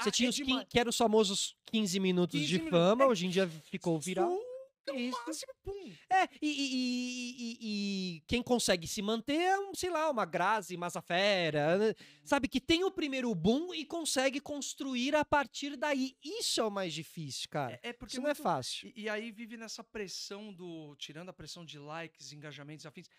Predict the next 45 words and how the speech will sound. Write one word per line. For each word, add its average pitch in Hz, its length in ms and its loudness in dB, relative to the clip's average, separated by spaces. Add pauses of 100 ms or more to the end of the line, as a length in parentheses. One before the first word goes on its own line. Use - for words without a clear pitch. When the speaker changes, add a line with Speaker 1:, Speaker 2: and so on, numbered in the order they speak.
(180)
Speaker 2:
é 165 60 -12
a 165 40 -10
pressão 196 380 -10
de 190 120 -12
o 202 40 -12
que - 160 -16
é 233 80 -10
sucesso. - 680 -12 (360)
Speaker 1:
Uhum, 143 460 -6
sim, 131 300 -2
sim, - 160 -10
Speaker 2:
É 196 40 -6
o 208 60 -8
que 294 80 -10
é 262 60 -8
Speaker 1:
sim, - 60 -10
sim, 208 80 -10
Speaker 2:
sucesso. 156 440 -8 (140)
Speaker 1:
sim, 127 60 -16
sim. 117 60 -18
Speaker 2:
Que 175 160 -14
nem 214 100 -6
você 196 200 -10
citou - 280 -8
a 202 60 -10
Grazi. 151 640 -8 (200)
A 160 100 -12
Grazi 233 340 -8
é 220 40 -12
um 180 40 -14
sucesso? - 720 -10 (400)
Você 247 200 -10
é - 20 -12
um 320 40 -12
sucesso? - 600 -8 (220)
Speaker 1:
É, 175 340 4
a, 147 220 4
o 156 40 4
Speaker 2:
O 143 40 -2
Felipe - 60 -8
Speaker 1:
parâmetro 190 380 4
de 233 60 2
Speaker 2:
Neto. 294 340 4
Speaker 1:
sucesso, 196 360 2
é, 196 180 -2